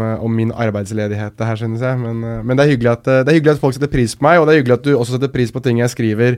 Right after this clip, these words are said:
selv om jeg ikke har noen arbeidsgiver. For det er jo enda mer gøy å kjenne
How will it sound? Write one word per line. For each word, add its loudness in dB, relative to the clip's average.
selv 0
om 4
jeg -2
ikke 0
har -2
noen -2
arbeidsgiver. -2
For -4
det 4
er 2
jo 4
enda 0
mer 0
gøy 2
å 2
kjenne -2